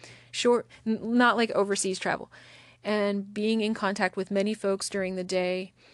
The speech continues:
are some of the ways in which you will feel like you are on track.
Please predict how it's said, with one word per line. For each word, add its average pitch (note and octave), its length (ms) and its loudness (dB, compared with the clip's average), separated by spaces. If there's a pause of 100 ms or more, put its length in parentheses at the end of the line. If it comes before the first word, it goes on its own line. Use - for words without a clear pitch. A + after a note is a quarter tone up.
(180)
are F#3+ 100 -4
some G3+ 200 -4
of G3 100 -4
the F#3+ 60 -6
ways F#3 240 -2
in F3+ 80 -8
which F3+ 220 -8
you G3+ 280 -4
will F#3+ 140 -4
feel F#3+ 380 -4
like F#3 220 -6
you G3 100 -2
are F#3 120 0
on F#3 160 -4
track. - 520 -10